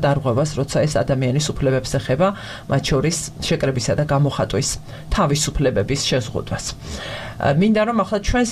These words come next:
მსმენელსა და აუდიტორიას, რომელსაც ას-, გააცნოთ ეს თქვენი, ა, პოზიცია და შეფასებები, ა, და მსმენელს შევახსენებ, შეუძლია შემოხმიანება ჩვენთან S M S-ების საშუალებით ნომერზე ხუთი ცხრა ხუთი ცხრა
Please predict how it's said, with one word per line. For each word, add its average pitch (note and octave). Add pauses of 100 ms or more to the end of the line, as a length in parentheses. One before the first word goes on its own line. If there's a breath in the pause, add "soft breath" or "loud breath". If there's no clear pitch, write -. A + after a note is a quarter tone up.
მსმენელსა E3
და C#3
აუდიტორიას, D#3+ (100)
რომელსაც D3 (180)
ას-, - (280)
გააცნოთ C3
ეს A2
თქვენი, A2+
ა, -
პოზიცია D3+
და A2
შეფასებები, F#3+ (160)
ა, C#3+ (120)
და G3
მსმენელს F#3+
შევახსენებ, F#3+
შეუძლია D3 (100)
შემოხმიანება C#3
ჩვენთან G2
S -
M D3+
S-ების D#3
საშუალებით F3+ (420 loud breath)
ნომერზე F3
ხუთი G3+ (240)
ცხრა D#3
ხუთი C3
ცხრა B2